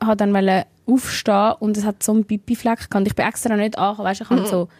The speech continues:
Speaker 1: Und ich schwöre, ich habe den mit dem Schal, glaub, aufgesogen.
Speaker 2: No,
Speaker 1: Und ich habe den
Speaker 2: hübsch.
Speaker 1: Schal im Fall, glaub,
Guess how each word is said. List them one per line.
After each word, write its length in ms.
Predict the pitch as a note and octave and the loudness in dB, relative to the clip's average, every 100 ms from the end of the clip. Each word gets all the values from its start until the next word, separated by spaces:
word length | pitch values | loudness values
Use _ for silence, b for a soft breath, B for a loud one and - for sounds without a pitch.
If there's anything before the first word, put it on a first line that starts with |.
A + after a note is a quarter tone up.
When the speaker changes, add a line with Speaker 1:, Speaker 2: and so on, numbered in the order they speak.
| b b | b b
Speaker 1:
Und 140 | A#3 G3+ | -2 -2
ich 60 | - | -2
schwöre, 200 | G3+ G3 | 0 0
ich 80 | G3 | 0
habe 80 | F#3+ | 0
den 100 | F3+ | -2
mit 160 | F3 F#3 | -2 -4
dem 60 | |
Schal, 260 | E3+ F3+ F3 | -2 0 0
glaub, 200 | F3+ F3 | 0 0
aufgesogen. 560 | E3+ - - D#3 - G3 | -2 -2 -6 -4 0 -2
Speaker 2:
No, 600 | F#3 F#3+ G3+ F#3+ F3+ F3+ - | 0 0 -2 -4 -6 -8 0
Speaker 1:
Und 80 | G#3 | 2
ich 80 | |
habe 80 | G#3+ | 2
den 80 | A3 | 0
Speaker 2:
hübsch. 80 | G#3 | 0
Speaker 1:
Schal 160 | G3+ | 0
im 100 | G#3 | 0
Fall, 100 | G#3 | -2
glaub, 160 | G3 F#3+ | -2 -4